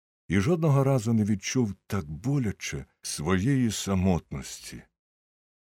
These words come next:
Є таємні пружини жагучих потягів, що приведені в рух яким-небудь видимим предметом або ж предметом хоча б і невидимим, але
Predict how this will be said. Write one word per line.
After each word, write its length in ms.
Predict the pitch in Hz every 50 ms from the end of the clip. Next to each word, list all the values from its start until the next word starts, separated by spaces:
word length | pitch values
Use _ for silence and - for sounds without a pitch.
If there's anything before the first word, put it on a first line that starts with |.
| _ _ _ _ _ _ _ _ -
Є 200 | 90 143 190 196
таємні 640 | 190 - 165 165 151 180 196 180 170 160 151 147
пружини 840 | - - - 123 131 123 113 120 147 202 208 185 120 82 73 65 - - _ _ _ _ _ _ _ _ _ _ -
жагучих 800 | 71 76 - 214 117 151 202 196 - - - 170 - - - - _ _
потягів, 760 | - 156 151 120 95 - - 82 73 67 69 69 127 - - _ _ _ _ _ _ _ _ _
що 340 | _ - - - - 92 85
приведені 680 | - 92 92 95 95 113 120 101 95 95 95 95 98
в 160 | 87 71 71
рух 400 | 80 92 104 110 95 - - - _ _ _ _ _
яким-небудь 800 | 78 82 92 - - 92 92 87 85 90 85 73 82 80 - -
видимим 600 | 64 71 90 107 104 80 90 87 82 80 80 73
предметом 720 | - - 76 73 60 65 90 95 104 107 - - 110 107 98 - _ _ _ _
або 220 | 80 87 101 139 135
ж 120 | - -
предметом 680 | _ 120 120 113 104 107 117 135 139 123 - 113 104 98
хоча 360 | - 98 90 - - 110 101
б 60 | 95
і 220 | - - 117 101
невидимим, 800 | 90 90 92 87 90 131 180 185 151 107 92 85 78 71 69 65 - _ _ _ _ _ _ _ _ -
але 360 | 80 90 110 131 127 123